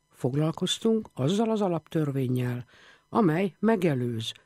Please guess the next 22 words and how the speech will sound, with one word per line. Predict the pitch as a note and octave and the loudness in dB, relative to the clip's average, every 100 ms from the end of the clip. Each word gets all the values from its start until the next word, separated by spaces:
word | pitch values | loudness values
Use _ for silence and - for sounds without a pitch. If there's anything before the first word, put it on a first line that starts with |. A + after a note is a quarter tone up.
| _ | _
minden | A3+ A#3 G#3+ F3+ D3 C3 - | 4 6 6 6 2 -2 -2
tételes | C#3 C3 C#3+ B2+ B2+ | -2 -2 -2 -2 -4
parancsolatot, | - C3+ C#3 C#3 - E3+ D#3+ G3+ G3+ _ _ _ _ _ _ _ - | -4 -2 0 0 -2 -2 0 0 0 _ _ _ _ _ _ _ 0
még | G3+ | 2
a | A#3 | 2
tíz | B3+ F#3 | 2 0
parancsolatot | - C3 B2 A#2+ B2 B2+ B2+ - | 0 -2 -2 -2 -4 -4 -6 -6
is. | - - _ - | -8 -10 _ 0
<clears throat> | A3+ F#3+ A2+ _ _ - - - | 4 4 2 _ _ -20 -20 -6
Ezt | D#3 - | -4 -2
az | D3+ | -2
alapszabályt | - A#3 - - C#3 D3 G3+ - - _ _ | 0 0 -2 -4 -2 -2 -2 -4 -14 _ _
Pál | B3 A#3 D#3+ | 4 4 2
apostol | - D3+ - E3+ F3 G3+ | 0 -4 -2 0 2 0
fogalmazta | - A3 F#3+ D#3+ C#3+ B2 - B2+ | -2 -2 0 0 0 -4 -2 -2
meg | F#3+ G#3+ | 0 -2
a | - | -2
római | D#3 A#3 F3+ A2+ B2+ | 2 2 2 0 -2
levél | F3+ D#3 D#3 F#3 - _ _ _ _ _ | -2 0 0 -2 -4 _ _ _ _ _
etikai | A3 - D#3 C#3+ C#3+ C3+ C3+ | -2 0 -2 0 0 0 -2
tanításáról | E3 D3+ C3+ - B2 B2 - C3+ B2+ C3 C3 | -2 0 -2 -4 -6 -6 -4 -4 -4 -4 -4
szóló | - - D#3 C#3+ C3+ D3 F#3+ | -6 -2 0 2 2 2 0